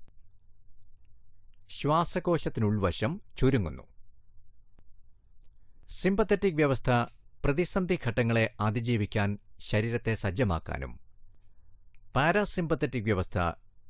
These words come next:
പ്രതിസന്ധി ഘട്ടങ്ങളെ അതിജീവിച്ചതിന് ശേഷം ശരീരത്തെ സാധാരണ നിലയിൽ എത്താനും സഹായിക്കുന്നു.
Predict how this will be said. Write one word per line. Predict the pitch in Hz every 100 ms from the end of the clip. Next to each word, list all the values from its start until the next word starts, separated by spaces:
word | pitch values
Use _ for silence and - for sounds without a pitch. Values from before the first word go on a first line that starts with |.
| -
പ്രതിസന്ധി | 139 156 180 202 185 160
ഘട്ടങ്ങളെ | 139 131 131 127 - -
അതിജീവിച്ചതിന് | 117 127 143 135 - 104
ശേഷം | 90 98 90 - 156 190 - - - - -
ശരീരത്തെ | - 120 135 131 135
സാധാരണ | 123 135 135 131 165 165
നിലയിൽ | 117 104 101
എത്താനും | 95 - 92 98 202 -
സഹായിക്കുന്നു. | - 95 78 71 69